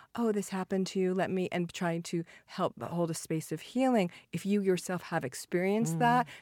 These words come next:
Speaker 1: you can really stand in that space, right? And that is where so many of the gifts of healing come.
Speaker 2: Especially in Pisces, right?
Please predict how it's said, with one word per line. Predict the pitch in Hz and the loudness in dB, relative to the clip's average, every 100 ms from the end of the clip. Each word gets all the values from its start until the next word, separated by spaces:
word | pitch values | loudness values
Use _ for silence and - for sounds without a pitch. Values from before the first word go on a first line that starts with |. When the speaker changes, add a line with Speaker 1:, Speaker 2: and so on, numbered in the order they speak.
| - | -6
Speaker 1:
you | 175 | -4
can | 170 175 | -2 -2
really | 165 165 | -2 -4
stand | 156 - 151 147 151 | -6 -6 -6 -4 -4
in | 147 | -6
that | 139 - | -6 -10
space, | - 143 123 - - | -10 -6 -6 -8 -12
right? | 151 139 147 - - - | -8 -4 -4 -6 -10 -8
And | 160 147 | -4 -2
that | 147 135 | 0 -2
is | 147 147 | -4 -6
where | 147 | -8
so | - 139 | -6 -6
many | 139 139 - | -6 -6 -8
of | 147 | -8
the | 151 | -8
gifts | 160 147 135 - | -6 -6 -6 -6
of | 131 | -12
healing | - - 143 147 143 | -12 -10 -8 -6 -8
come. | - - 147 226 359 - - - | -12 -8 -2 0 0 -4 -14 -14
Speaker 2:
Especially | - 254 269 - 226 | -2 0 0 0 2
in | 185 | 2
Pisces, | 170 - 262 330 - 151 - 165 | 0 -2 -2 -2 -2 -2 -2 0
right? | 175 202 | 4 4